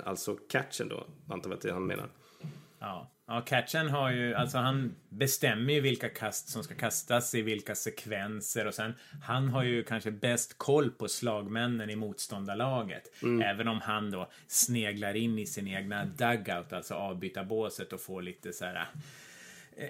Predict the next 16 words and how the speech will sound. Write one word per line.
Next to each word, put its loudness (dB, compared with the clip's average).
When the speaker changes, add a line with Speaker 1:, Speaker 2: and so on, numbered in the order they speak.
Speaker 2:
information 6
av -4
coacherna 2
där 2
då. -8
Men, 4
Speaker 1:
Mm. 6
Speaker 2:
ja, 2
eh, -2
vilken 4
roll 6
han 4
egentligen 8
har, 4
det 2
är 6